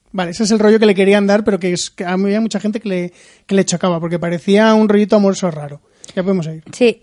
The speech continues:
Speaker 2: que es eso. Y, y yo creo que no querían meter a un chico que tuviese un rollito amoroso con el doctor nuevo, más que nada porque la gente tiene todavía muy en
Speaker 1: Sí.
Speaker 2: mente que el doctor es el doctor.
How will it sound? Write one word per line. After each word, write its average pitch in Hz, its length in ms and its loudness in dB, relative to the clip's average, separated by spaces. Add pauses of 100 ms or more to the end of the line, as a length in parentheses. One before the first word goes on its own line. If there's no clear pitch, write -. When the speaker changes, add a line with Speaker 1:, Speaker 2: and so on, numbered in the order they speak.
Speaker 2:
que 220 380 2
es 254 160 0
eso. 220 360 -2
Y, 220 440 2
y 220 100 -2
yo 247 140 2
creo 269 260 0
que 220 160 2
no 233 240 0
querían 254 300 0
meter 247 340 0
a 202 80 4
un 220 160 -2
chico 262 320 0
que 202 100 -2
tuviese 214 360 0
un 262 200 0
rollito 254 340 2
amoroso 247 460 0
con 247 320 2
el 240 420 0
doctor 240 360 0
nuevo, 269 400 0 (300)
más 240 180 -2
que 247 100 0
nada 247 300 2
porque 220 180 -2
la 196 140 0
gente 220 320 -2
tiene 226 240 -2
todavía 220 380 2
muy 233 420 4
en 233 80 4
Speaker 1:
Sí. 233 100 4
Speaker 2:
mente 233 540 2 (420)
que 240 220 4
el 226 100 4
doctor 214 500 2 (100)
es 208 340 -4
el 214 220 4
doctor. 160 480 0